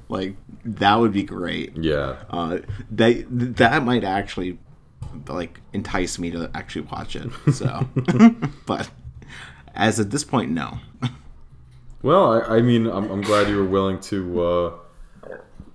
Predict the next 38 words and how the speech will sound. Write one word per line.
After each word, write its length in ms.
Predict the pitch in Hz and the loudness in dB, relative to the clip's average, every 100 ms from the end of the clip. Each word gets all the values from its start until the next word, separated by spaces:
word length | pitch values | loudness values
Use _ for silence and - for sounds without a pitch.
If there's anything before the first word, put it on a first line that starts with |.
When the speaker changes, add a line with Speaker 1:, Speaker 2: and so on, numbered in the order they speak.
| - - - | -20 -12 -2
Speaker 2:
to 100 | 123 | 0
hu-, 260 | 123 110 | 2 0
humor 320 | 101 127 110 | 0 2 2
me 140 | 101 95 | 2 2
about 300 | 82 80 - | 2 0 0
this, 340 | 82 - - | -2 -2 -6
only 240 | 98 101 95 | -4 -2 -2
because 300 | - - 196 | 4 8 8
Speaker 1:
Yeah. 200 | 139 90 | 8 8
Speaker 2:
I, 360 | 95 95 92 - - - _ _ _ - - | 6 6 0 -4 -16 -18 _ _ _ -8 2
I 40 | |
really 320 | 113 117 123 110 | 4 6 6 6
don't 300 | 101 98 78 | 2 2 0
like. 240 | 85 82 - - - _ _ _ - - _ - | 0 0 -8 -20 -20 _ _ _ -20 -20 _ -8
Um, 380 | 80 76 76 80 | -4 -2 -4 -6
it's 100 | 76 | -2
kinda 180 | 110 101 | 0 0
like 80 | - | -2
what, 400 | 78 87 85 80 | -6 -4 -4 -2
what 320 | 82 73 - 87 | -2 -2 -8 -8
you 100 | 82 | -6
said 460 | 82 76 73 71 - - | -2 -2 -2 -12 -14 -14
at 100 | 73 | -6
some 140 | 80 | -4
point 200 | 71 76 | -4 -4
along 180 | 67 69 | -4 -6
the 60 | 67 | -6
way. 160 | 67 67 | -4 -4
Is 120 | 67 | -4
I 60 | 73 | -4
really 260 | 71 73 71 | -4 -6 -4
don't, 340 | 76 71 67 - _ _ _ _ _ _ - - - | -2 -4 -8 -16 _ _ _ _ _ _ -20 -20 -2
or, 300 | 98 104 - - | 2 2 0 0
or 80 | 104 | 6
rather, 360 | 98 98 87 - | 8 8 4 0
I 80 | 95 | 0
like 360 | 95 92 - | 2 -2 -4
to 500 | - 92 82 78 71 | -10 -6 -4 -4 -8